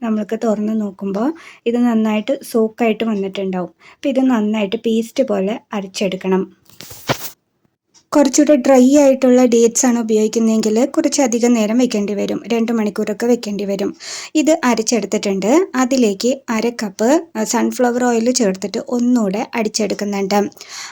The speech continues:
അപ്പോൾ ദാ നമുക്കിങ്ങനെ ഒരു പരുവത്തിലാണ് ഇത് കിട്ടുന്നത്. ഇത് ഞാനൊരു ബൗളിലേക്ക് ട്രാൻസ്ഫർ ചെയ്തിട്ടുണ്ട്. ഇതിലേക്ക് ഒരു ടീസ്പൂൺ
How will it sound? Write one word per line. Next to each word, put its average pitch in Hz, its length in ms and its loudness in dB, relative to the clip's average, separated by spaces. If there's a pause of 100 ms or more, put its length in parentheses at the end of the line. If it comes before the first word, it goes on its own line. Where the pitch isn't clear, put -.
(100)
അപ്പോൾ 262 140 0
ദാ 233 300 0
നമുക്കിങ്ങനെ 233 580 2
ഒരു 220 180 2
പരുവത്തിലാണ് 202 840 -2
ഇത് 220 200 -4
കിട്ടുന്നത്. 190 480 -2 (1200)
ഇത് 247 140 2
ഞാനൊരു 220 540 2
ബൗളിലേക്ക് 214 720 0
ട്രാൻസ്ഫർ 196 400 -4
ചെയ്തിട്ടുണ്ട്. 190 600 -2 (360)
ഇതിലേക്ക് 233 580 2 (120)
ഒരു 269 320 2 (260)
ടീസ്പൂൺ 208 680 -2